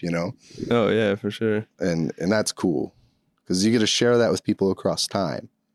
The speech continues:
Speaker 1: You know, and a skate park's interesting 'cause it's like, it's a public space. I don't know if that's like that in every country, but you just
Speaker 2: At least the, the ones we build is. But,
Speaker 1: But
Speaker 2: yeah, of course, there's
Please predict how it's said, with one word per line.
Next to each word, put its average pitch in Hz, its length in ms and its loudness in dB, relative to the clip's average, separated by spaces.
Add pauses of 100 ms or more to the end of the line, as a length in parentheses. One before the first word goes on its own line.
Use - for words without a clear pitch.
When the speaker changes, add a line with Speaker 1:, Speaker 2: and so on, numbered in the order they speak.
(640)
Speaker 1:
You - 40 -8
know, 85 40 0
and 98 80 2
a - 20 2
skate - 260 0
park's 104 280 0
interesting 98 440 0
'cause 92 160 -2
it's 90 180 -2
like, 87 360 0
it's - 200 -6
a 92 80 -2
public 104 360 0
space. - 580 -2 (100)
I 113 60 2
don't 127 120 4
know 123 120 4
if 104 80 -2
that's 98 220 0
like 98 160 -2
that 90 100 0
in 71 80 -2
every 127 220 2
country, 80 440 -4
but 85 260 -2 (600)
you 107 80 0
just 117 160 4
Speaker 2:
At 123 60 2
least 127 460 0
the, 110 300 2
the 107 120 2
ones 110 300 2
we 110 200 0
build 95 320 0
is. 95 420 -2 (300)
But, 101 260 2
Speaker 1:
But 80 160 -10
Speaker 2:
yeah, 123 120 4
of 107 100 -4
course, 98 280 0
there's 98 440 -4